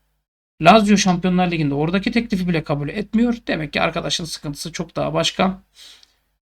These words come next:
Ben de bu şekilde çözmeye çalışırım ama Kent başımıza bela.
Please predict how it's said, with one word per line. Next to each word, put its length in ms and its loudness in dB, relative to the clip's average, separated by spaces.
Ben 180 -2
de 120 2
bu 60 2
şekilde 400 -2
çözmeye 360 -2
çalışırım 420 -6
ama 340 0
Kent 300 2
başımıza 460 0
bela. 320 0